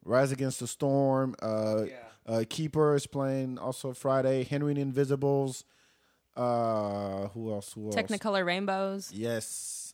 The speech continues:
Speaker 1: Uh, Minds of a Different Kind. Uh, what's the, I can never pronounce their name 'cause it's like B L X, it's Blaxploitation? It's pretty
Speaker 2: Blaxploitation.
Speaker 3: Oh,
Speaker 1: Yeah, Blaxplo-,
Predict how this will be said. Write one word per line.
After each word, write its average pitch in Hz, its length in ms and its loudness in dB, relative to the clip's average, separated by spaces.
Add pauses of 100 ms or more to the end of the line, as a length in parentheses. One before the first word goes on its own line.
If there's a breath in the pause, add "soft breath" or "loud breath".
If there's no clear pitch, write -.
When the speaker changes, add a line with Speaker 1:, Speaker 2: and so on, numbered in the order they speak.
Speaker 1:
Uh, 127 220 4
Minds 139 260 0
of 147 60 2
a 139 40 0
Different 135 360 -4
Kind. 160 800 2 (760 soft breath)
Uh, 117 960 4 (580)
what's 160 220 -6
the, 143 200 0 (120)
I 143 80 -4
can 147 180 -4
never 156 160 2
pronounce 143 320 0
their 123 140 -2
name 135 260 -2
'cause 120 220 -4
it's 110 240 -8
like 110 240 -2 (180)
B 135 220 -2
L 135 160 0
X, 127 160 -2
it's 113 100 -12
Blaxploitation? 202 840 0
It's 175 120 -2
pretty 175 180 -2
Speaker 2:
Blaxploitation. 185 140 -8
Speaker 3:
Oh, 262 320 -4
Speaker 1:
Yeah, 196 140 4
Blaxplo-, - 20 4